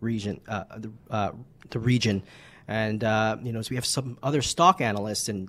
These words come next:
charting analysts who are citing seventy-six hundred dollar gold. Um, the reasons are paramount for gold go-, moving higher.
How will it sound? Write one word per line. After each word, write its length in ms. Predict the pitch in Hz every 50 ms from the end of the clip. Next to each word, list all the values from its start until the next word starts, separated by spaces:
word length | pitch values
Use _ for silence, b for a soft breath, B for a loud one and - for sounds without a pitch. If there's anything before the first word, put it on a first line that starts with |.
| - _
charting 440 | - - - 151 185 214 202 139 95
analysts 340 | 95 98 101 104 107 -
who 140 | - - 120
are 60 | 107
citing 420 | - - - 117 107 104 107 104 -
seventy-six 680 | - - - - 113 104 110 113 104 - - 107 -
hundred 480 | - 123 117 110 107 110 104 - - -
dollar 260 | - 104 104 110 107 104
gold. 400 | 113 139 180 214 160 - - b b b b b b b b b b b -
Um, 240 | 107 107 107 107 117
the 120 | 127 131
reasons 600 | 113 110 123 139 185 208 190 156 147 131 120 - - - - - - - - _ - - - - -
are 340 | - 123 117 117 117 117 113
paramount 800 | - - - - 156 185 220 226 165 95 76 67 - - - - - -
for 220 | - - - 113
gold 380 | 107 120 113 113 117 113 - -
go-, 160 | - 123 113
moving 320 | 120 113 120 113 120 113
higher. 440 | 107 - 113 110 107 104 98 90 b